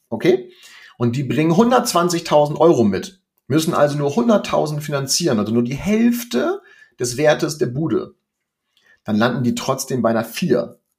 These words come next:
Ganz selten habe ich noch mal eine drei vorne. Ganz selten. Meistens eine vier. Das heißt, wenn ich davon ausgehe, dass die eine vier fünfundvierzig haben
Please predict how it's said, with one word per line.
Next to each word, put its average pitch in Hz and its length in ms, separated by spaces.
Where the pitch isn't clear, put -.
Ganz 208 380
selten 123 520
habe 127 180
ich 123 80
noch 127 160
mal 120 180
eine 120 120
drei 113 300
vorne. - 440
Ganz 165 260
selten. 95 380
Meistens 127 420
eine 117 80
vier. - 340
Das - 220
heißt, 139 520
wenn 131 140
ich 127 60
davon 135 260
ausgehe, 120 640
dass 120 220
die 120 240
eine 127 140
vier - 680
fünfundvierzig 147 640
haben - 380